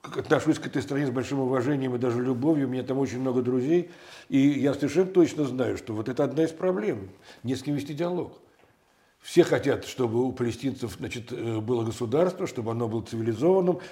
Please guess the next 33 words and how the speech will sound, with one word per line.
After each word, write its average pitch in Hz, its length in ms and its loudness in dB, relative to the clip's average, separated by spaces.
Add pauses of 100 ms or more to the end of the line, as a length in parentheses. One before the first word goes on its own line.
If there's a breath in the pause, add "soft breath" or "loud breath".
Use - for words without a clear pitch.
но 139 120 0
кто 196 260 10
будет 147 320 4
его 143 160 0
строить? 127 580 -2 (240 loud breath)
<laughs> - 260 -18
Непонятно, 156 580 4
нету 151 380 0
никаких 160 300 -6
кандидатов, 165 540 0
даже 113 200 -6
близко 139 380 -8
нет. 110 200 -12 (520 loud breath)
И 139 100 4
я 156 480 6
так 170 180 4
понимаю, 185 360 2
что 185 160 6
это, 180 220 4 (260 loud breath)
м, 143 280 -4
проблема 156 580 4
любой 147 320 4
революции, 139 560 4
проблема 143 540 -2 (320 loud breath)
вообще, 143 260 -4
в - 40 -4
принципе, 143 400 -4
любого 127 320 -2
политического 139 600 -6
становления, 127 680 -8 (680 soft breath)
если 113 260 -4
оно 110 160 -2
происходит. 107 540 -8